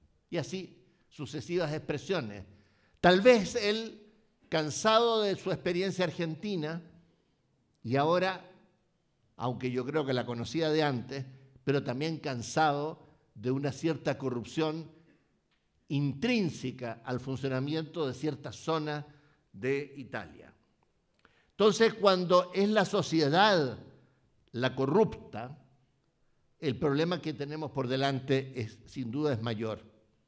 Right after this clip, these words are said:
Otro tanto ocurre si lo corrupto es, es el ordenamiento constitucional. Es decir, si la Constitución de verdad no refleja más que la trampa del poder ante los ciudadanos.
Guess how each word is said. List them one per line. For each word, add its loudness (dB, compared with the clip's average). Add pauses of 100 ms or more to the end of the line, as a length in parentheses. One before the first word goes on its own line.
(680)
Otro 4
tanto 6
ocurre 0 (520)
si 0
lo 6
corrupto 2
es, 2 (140)
es -4
el 4
ordenamiento 0
constitucional. -4 (1080)
Es 0
decir, -2
si -2
la 2
Constitución -4 (120)
de -4
verdad 0 (760)
no 0
refleja -2
más -2
que 0
la 4
trampa 2
del 0
poder 0
ante -4
los -4
ciudadanos. -2